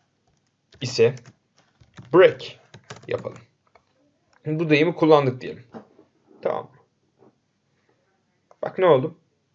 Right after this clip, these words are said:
Sıfır, bir, iki. Üçe gelmeden döngüyü durdurdu ve döngüden çıktı arkadaşlar. Aynısını göstereyim. While döngüsünü de göstereyim aynısını. Bir tane J yapalım.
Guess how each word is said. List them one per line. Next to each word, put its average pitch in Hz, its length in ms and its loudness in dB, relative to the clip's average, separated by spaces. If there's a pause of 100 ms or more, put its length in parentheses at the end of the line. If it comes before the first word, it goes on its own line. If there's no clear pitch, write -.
(160)
Sıfır, 135 380 -4
bir, 151 320 -4 (140)
iki. 131 340 -8 (340)
Üçe 156 220 4
gelmeden 143 460 4 (280)
döngüyü 156 420 4
durdurdu 151 360 2
ve 160 140 2
döngüden 156 400 4
çıktı - 320 2
arkadaşlar. 117 500 0 (440)
Aynısını 208 600 2 (220)
göstereyim. 135 500 2
While 151 360 6
döngüsünü 135 420 -4
de 131 60 0
göstereyim 110 440 -10
aynısını. 113 400 -10 (560)
Bir 165 140 0
tane 147 280 -2 (1000)
J 135 240 -2
yapalım. 123 360 -6